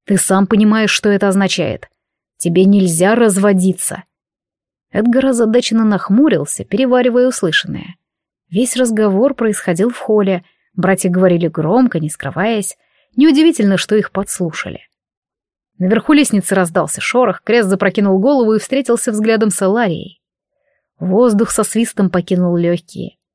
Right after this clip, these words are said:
Его словно ударили под дых. Она все слышала.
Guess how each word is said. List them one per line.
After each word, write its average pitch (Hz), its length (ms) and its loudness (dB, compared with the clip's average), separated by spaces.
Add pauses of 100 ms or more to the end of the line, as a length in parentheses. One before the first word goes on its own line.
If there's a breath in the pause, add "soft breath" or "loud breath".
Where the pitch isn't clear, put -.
(240)
Его 202 420 -2
словно 233 500 0
ударили 220 560 0
под 202 300 -2
дых. - 340 -6 (300)
Она 156 240 -10
все - 180 -12
слышала. - 680 -8